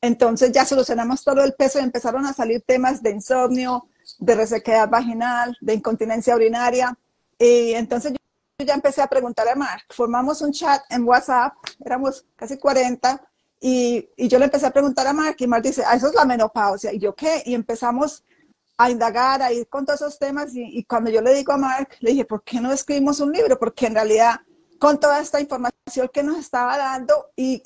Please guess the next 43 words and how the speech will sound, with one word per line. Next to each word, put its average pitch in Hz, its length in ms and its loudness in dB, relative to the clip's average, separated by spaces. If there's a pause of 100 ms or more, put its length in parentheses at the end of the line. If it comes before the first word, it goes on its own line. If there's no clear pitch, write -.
también 240 280 -2
caíamos 285 480 0
en 220 100 -12
cuenta, 277 360 -2
porque 214 200 -10
yo, 214 140 2
"Wow, 240 340 4
eso 226 160 -4
era 262 80 -4
lo 254 120 -6
que 226 120 -8
yo 214 120 -4
tenía". 247 460 -6
Entonces, 233 480 -4
como 240 300 -2 (380)
dije 285 320 4
yo, - 360 0 (160)
"Gua-, 262 200 -4
Mark, 285 220 0
escribamos 254 420 -2
el 302 160 0
libro, 285 240 0
porque 254 200 -6
si 254 120 -2
esto 262 240 0
ha 294 60 -2
sido 302 280 2
tan... 247 320 -2 (160)
Eh, 233 400 2 (120)
fenomenal 247 540 2
para 285 200 0
cuarenta, 233 720 0 (120)
¿qué 254 120 0
tal 285 360 -2
para 294 200 2
el 247 80 2
resto 254 260 -6
de 285 60 -2
las 277 100 -2
mujeres?". 277 640 -6
Y 254 380 -4
en 247 120 -2
realidad, 240 460 0